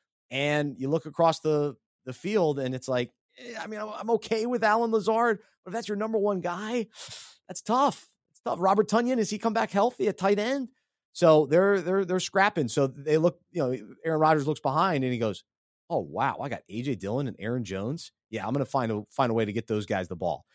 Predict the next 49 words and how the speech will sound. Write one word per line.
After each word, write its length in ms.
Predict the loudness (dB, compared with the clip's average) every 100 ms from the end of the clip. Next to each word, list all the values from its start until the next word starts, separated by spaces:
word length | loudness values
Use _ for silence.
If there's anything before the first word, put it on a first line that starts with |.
| _ -4
So 280 | 0 0 2
I'm, 160 | 2
I'm 140 | 4 4
with 140 | 4
you, 60 | 2
man. 120 | 0
It's 80 | -2
gonna 120 | 0
be, 120 | 0
it's 200 | 0 -2
gonna 100 | -2
be 60 | -4
fun, 340 | 2 2 4
uh, 280 | 2 2 0 -2
fun 120 | -4
to 60 | -4
see 160 | -4 -2
both 200 | -4 -2
those 160 | -4
guys 200 | -2 -2
shine 320 | -2 -4 -4
this 180 | -6 -8
year. 200 | -8 -8 -12 -20 -20 -4
All 100 | 6
right, 160 | 8 8 _
well, 80 | 2
there 180 | 6 6
you 80 | 6
go. 340 | 8 8 4 -2
Episode 440 | -2 -2 4 4 4
one 360 | 4 4 2
for 400 | -4 -2 2 2
the 60 | 2
twenty 280 | -4 -2 -2
twenty-two 480 | -2 -2 -2 -4
season. 800 | -6 -8 -4 -2 -2 0 0 -2 _ _ _
Great 200 | -2 0
stuff 300 | 2 0 2
from, 240 | 2 0 -2
from 220 | -4 -4
Harrison. 720 | 0 2 2 2 0 0 0 -4
And 460 | -4 -2 0 0 -2 -10 _ _ -4
coming 180 | -2 2
up 180 | 2 2
on 220 | -2 -2
the 100 | 0
next 480 | 0 0 -4 -4 -10 -4
episode, 720 | -2 -4 -2 0 0 -2 -6 _ _ _ _
uh, 520 | 0 2 4 2 0